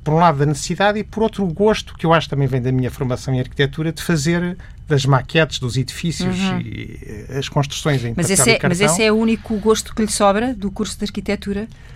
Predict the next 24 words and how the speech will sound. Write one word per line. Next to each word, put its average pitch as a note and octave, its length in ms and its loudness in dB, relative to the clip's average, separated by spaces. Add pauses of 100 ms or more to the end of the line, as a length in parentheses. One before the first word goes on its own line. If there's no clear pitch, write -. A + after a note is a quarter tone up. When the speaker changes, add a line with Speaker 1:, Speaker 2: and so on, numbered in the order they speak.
(260)
Speaker 1:
O F#4+ 120 4
curso - 240 2
de E3+ 80 4
arquitetura E3+ 480 0
eu F3+ 80 2
acho F3 120 0
que - 80 -2
me F#3 80 4
aprofundou F3 540 0
muito F3 460 2
o - 20 2
olhar E3 380 4
sobre F3 260 0
a - 20 -4
própria E3 420 0
arquitetura F3 580 -4
e F3+ 60 -4
sobre F3 280 -4
os D#3+ 80 -2
lugares, E3 420 2
o C#3 60 -2
território, C#3 600 -2
a - 20 -4
paisagem. D3 640 0